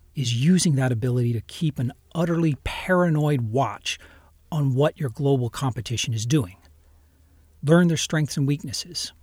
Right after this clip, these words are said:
Steal their cool ideas. Consider yourself a global player from day one.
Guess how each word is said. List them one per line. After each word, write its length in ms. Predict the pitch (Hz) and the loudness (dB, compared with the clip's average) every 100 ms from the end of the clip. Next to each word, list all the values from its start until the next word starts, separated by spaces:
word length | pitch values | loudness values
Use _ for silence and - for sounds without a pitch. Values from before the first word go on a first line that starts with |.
| _ - | _ -4
Steal 360 | - 220 240 | 2 4 6
their 140 | 220 196 | 4 0
cool 240 | 240 226 | -2 -2
ideas. 520 | 208 196 123 104 - - _ _ _ _ _ - | -2 -2 -4 -6 -12 -14 _ _ _ _ _ -4
Consider 420 | 175 156 - 233 | 0 0 0 0
yourself 480 | 208 185 - 160 151 | 0 0 0 -2 -4
a 80 | 123 | -8
global 480 | - 139 165 151 135 | -4 0 2 0 -6
player 480 | - 151 131 104 | -6 -2 -2 -2
from 240 | 92 117 107 | -4 -4 -2
day 180 | 117 110 | -2 -2
one. 280 | 98 87 | -4 -8